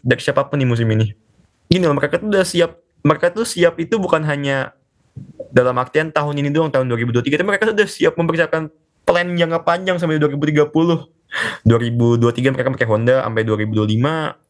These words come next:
dua ribu dua enam lanjutin pakai Ford. Mereka tuh udah, eh, udah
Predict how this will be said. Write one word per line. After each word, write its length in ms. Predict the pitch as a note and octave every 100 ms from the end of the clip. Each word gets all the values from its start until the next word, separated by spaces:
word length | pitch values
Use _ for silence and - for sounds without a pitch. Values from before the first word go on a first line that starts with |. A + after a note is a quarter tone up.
| _
dua 120 | G#2+ G#2
ribu 160 | A2
dua 80 | A2
enam 160 | C3+ C3
lanjutin 240 | A2+ A2+
pakai 160 | G2+ G#2+
Ford. 320 | - B2 B2+ - -
Mereka 160 | C3+ E3
tuh 80 | F#3+ E3+
udah, 320 | D3+ D3 D3 _ _ _ _ _ _
eh, 180 | - - -
udah 640 | D3 E3 E2 D#2+ D#2+